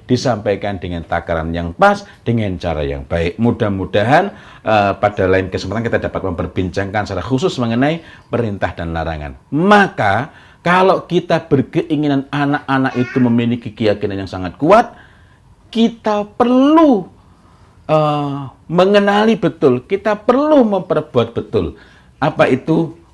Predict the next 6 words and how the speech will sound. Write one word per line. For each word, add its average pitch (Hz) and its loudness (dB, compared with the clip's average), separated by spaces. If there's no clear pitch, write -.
menanamkan 123 0
keyakinan 151 -2
melalui 113 -2
perintah-perintah 135 -2
dan 98 -6
larangan-larangan. 78 -6